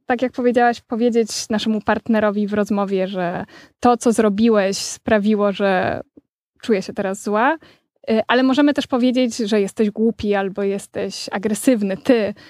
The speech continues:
czyli zaprojektować, albo jakby zrozumieć tę sytuację przez soczewkę tej emocji. No, ale ta emocja jest bardziej o nas niż o drugiej osobie. Więc zawsze jest ważne, żeby te emocje brać jako sygnał, a nie prawdę o świecie dookoła nas.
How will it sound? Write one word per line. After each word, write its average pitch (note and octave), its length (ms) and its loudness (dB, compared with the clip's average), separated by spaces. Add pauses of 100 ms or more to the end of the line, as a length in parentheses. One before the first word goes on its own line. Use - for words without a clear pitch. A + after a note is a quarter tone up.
(140)
czyli G#3+ 140 -2
zaprojektować, G#3 720 0
albo A3 220 2
jakby A#3 260 2
zrozumieć C4 520 4
tę C4 180 -2
sytuację B3+ 600 -2
przez - 340 -4 (140)
soczewkę - 640 -2
tej F#3+ 180 0
emocji. - 500 -6 (560)
No, G#3+ 60 0
ale A3 140 2
ta A#3+ 280 4
emocja B3+ 480 0
jest B3 420 -2
bardziej A#3+ 360 0
o A#3+ 120 2
nas G#3+ 260 -2
niż A3 180 -2
o A3+ 60 -2
drugiej G#3 320 0
osobie. - 440 -6 (460)
Więc A3+ 200 2
zawsze A#3 400 2
jest A3 140 2
ważne, A3+ 340 2
żeby G#3+ 220 -2
te A3+ 100 0
emocje G#3+ 480 0
brać A3 260 0
jako A3 200 -2
sygnał, C#4 640 2
a A#3 80 0
nie A3+ 180 2
prawdę G3+ 480 0
o G3 60 -2
świecie F#3+ 380 -4
dookoła - 420 -4
nas. - 360 -10